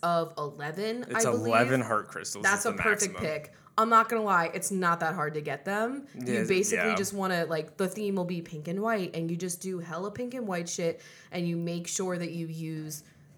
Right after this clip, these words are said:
Speaker 1: like, a lot of the wedding furniture. In my second day of doing this, I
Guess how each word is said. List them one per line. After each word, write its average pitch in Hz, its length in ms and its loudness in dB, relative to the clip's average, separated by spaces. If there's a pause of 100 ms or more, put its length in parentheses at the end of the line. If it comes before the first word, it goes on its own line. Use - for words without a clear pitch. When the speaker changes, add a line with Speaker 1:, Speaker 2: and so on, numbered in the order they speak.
Speaker 1:
like, 170 340 2
a 170 80 2
lot 165 320 2
of 165 100 -2
the 165 80 -2
wedding 156 340 -2
furniture. 208 480 0
In 196 180 -2
my 185 120 0
second 180 560 -2
day 220 280 2
of 208 100 -2
doing 220 300 0
this, 226 320 0 (100)
I 175 540 2